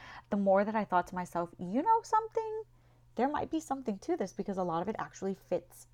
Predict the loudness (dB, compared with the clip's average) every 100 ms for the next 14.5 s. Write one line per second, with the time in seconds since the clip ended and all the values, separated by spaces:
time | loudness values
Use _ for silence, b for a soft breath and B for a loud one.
0 | -16 -10 -6 -6 -10 _ -2 4 4 2
1 | -4 -10 -8 -2 -2 -2 -8 -2 0 0
2 | -2 -6 -4 -2 -2 -6 -8 -8 -8 -8
3 | -8 -4 -2 -2 -2 -6 -10 B B B
4 | B -4 -2 -2 0 0 -2 -10 0 2
5 | 2 B B -6 0 0 4 2 4 4
6 | 4 4 2 0 -4 -2 -2 -2 -4 -6
7 | -6 -6 -6 -8 -12 _ _ -10 -8 -6
8 | -6 0 2 2 -2 -2 0 0 -2 -4
9 | -2 -4 -4 -4 -4 -6 -10 b b b
10 | _ -16 -14 -6 2 2 2 0 0 2
11 | 2 0 b b b b b _ -10 -6
12 | 0 4 4 4 6 6 6 4 -2 _
13 | _ -10 0 2 2 -2 -2 -2 0 0
14 | 0 -6 -16 -18